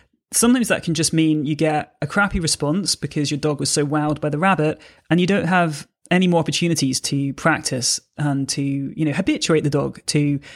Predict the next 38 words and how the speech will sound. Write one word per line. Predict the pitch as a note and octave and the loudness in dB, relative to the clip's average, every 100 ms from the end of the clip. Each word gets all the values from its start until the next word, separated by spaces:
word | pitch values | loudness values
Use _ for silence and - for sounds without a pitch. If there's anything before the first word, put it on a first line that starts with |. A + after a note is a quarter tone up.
| - _ _ - | -20 _ _ -4
to | E3 D3+ C#3+ C#3+ | 0 2 2 0
the | |
experience | D3+ - - F#3 D3+ - | 0 2 2 2 2 0
of | B2+ | 0
seeing | - D#3 D3 | 2 4 4
a | D3+ | 4
rabbit | C#3+ D3 - | 2 0 0
running | D3+ C#3+ | 2 2
away | D3 D3 C3+ | 0 -2 -2
and | C#3+ | -4
the | C#3+ | 0
dog | D3+ C#3+ - | -2 -2 -2
not | D#3 - | -2 0
chasing | - C3+ - | -6 -6 -6
it | C3+ - - | -6 -8 -6
and | C#3+ | -4
the | D3 | -4
dog | C#3 | -4
sitting. | - D3 C#3 - - - - _ | -2 -2 -2 -8 -18 -20 -20 _
So | - F#3+ F3+ F3 - - | 0 2 4 2 -2 -4
it | - | 0
can | A3 | 0
actually | G#3 F#3+ | 0 0
be | F3 | 0
helpful | E3+ E3 | 0 -2
to | D3+ | -2
go | D3+ | -2
to | D3 | -2
a | |
rabbit | C#3 E3+ F3+ - | 0 2 2 0
pen, | - G#3 C#4 - | 0 0 0 -4
for | - | -6
example. | F3+ G3+ A3 C#4 | -2 0 0 0
So | F#3 | 0
that's | C#3 D3 C#3+ | -2 -2 -2
another | D#3 D#3+ D#3 | -2 0 -2
controlled | - E3 D3+ D#3+ D#3+ | 0 -2 0 0 2
environment. | D3+ D3 D3+ E3 G3+ - | 2 4 4 4 0 -2